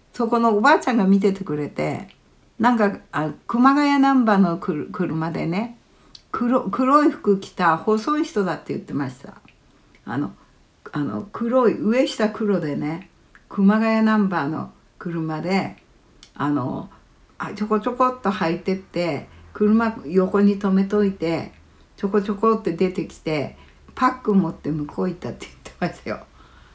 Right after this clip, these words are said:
だからおばあちゃんが、「あ、そ-、あの、番号見とけばよかったんだけど、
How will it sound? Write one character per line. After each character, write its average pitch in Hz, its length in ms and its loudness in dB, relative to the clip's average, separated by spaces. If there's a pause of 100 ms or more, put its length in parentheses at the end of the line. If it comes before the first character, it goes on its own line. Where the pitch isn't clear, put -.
(160)
だ 202 100 2
か 196 80 2
ら 170 320 2
お 170 100 0
ば 220 120 6
あ 262 40 2
ち - 80 -6
ゃ 196 80 2
ん 196 60 4
が、 160 200 -2 (400)
「あ、 170 240 -4
そ-、 - 200 -8 (260)
あ 156 160 -2
の、 147 420 -4 (400)
番 185 320 4
号 302 200 4
見 226 120 6
と 214 140 -6
け 196 160 -4
ば 175 100 -2
よ 170 120 -2
か 165 140 -4
っ - 80 -12
た 165 100 -6
ん 160 80 -2
だ 156 100 -4
け 147 140 -6
ど、 156 200 -4